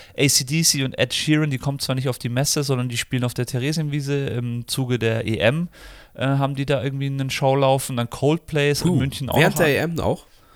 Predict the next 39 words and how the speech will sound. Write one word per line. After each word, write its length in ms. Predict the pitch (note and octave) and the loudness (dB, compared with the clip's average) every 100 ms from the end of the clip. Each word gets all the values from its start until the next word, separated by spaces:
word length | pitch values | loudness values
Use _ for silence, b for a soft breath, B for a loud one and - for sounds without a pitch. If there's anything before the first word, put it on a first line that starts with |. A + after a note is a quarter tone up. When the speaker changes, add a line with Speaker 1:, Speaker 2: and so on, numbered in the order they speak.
| b b _ - | b b _ 0
Speaker 1:
Während 220 | A#2+ D3 | 2 2
der 180 | C3+ A2+ | 2 0
E 40 | G2 | 0
M, 200 | B2 C3+ | 0 2
ja, 120 | B2 | 2
und 100 | B2 | 2
die 140 | C3 | -2
haben 120 | C3+ | 0
aber 140 | C3+ B2+ | 2 4
Speaker 2:
Krass, 120 | A2+ F#2+ | 4 4
Speaker 1:
extra 120 | C#3+ | 2
Speaker 2:
okay. 80 | C3+ | 2
Speaker 1:
geschaut, 420 | A2+ - C3 C#3 - | 0 4 4 4 0
dass 160 | B2+ | -2
sie's 280 | B2+ B2 - | -2 -4 -6
m-, 280 | - B2 B2 | -6 -6 -4
mit 160 | B2+ | -2
Adele 400 | - A#2+ A2+ C3+ | -2 0 0 0
nicht 220 | C#3+ C#3 - | -2 -4 -4
kollidieren 500 | C3+ B2 A#2 C#3+ D3+ | -4 -2 -2 -2 0
lassen. 380 | C#3+ - D#3 - B B B B | -2 -2 -6 -8 B B B B
Coldplay 480 | D3+ E3 - D#3 | 4 4 4 2
kommt 180 | D3 - | 2 2
auch 200 | - E3 | 4 4
Speaker 2:
<laughs> 0 | |
Speaker 1:
irgendwie 340 | G3 F3 E3+ E3+ | 4 0 0 2
noch, 340 | E3+ D#3+ - | 0 0 0
äh, 180 | C#3+ D3 | 4 4
im 140 | G2+ C#3 | 2 2
Olympiastadion, 880 | C#3 E3 F#3 D#3 - D3 D3 C#3+ C3+ | 2 4 2 2 4 4 4 0 -2
fünfzehnter, 540 | D#3+ D#3+ - C#3+ C3+ | -4 -4 -6 -2 -2
siebzehnter 520 | C#3+ D3 - C3+ B2+ | -2 -4 -4 -2 0
und 120 | A2+ | 2
achtzehnter 420 | - C#3+ - D3 B2+ | 0 0 -4 -2 0
August 480 | C3+ B2+ D3 - | 0 2 2 0
spielen 300 | - - D3 | -4 -2 -2
die 100 | C3+ | 0
auch 240 | F2+ C3 - | 0 0 -4
dreimal. 560 | - A#2+ C3+ C#3 C#3 | 0 2 4 2 2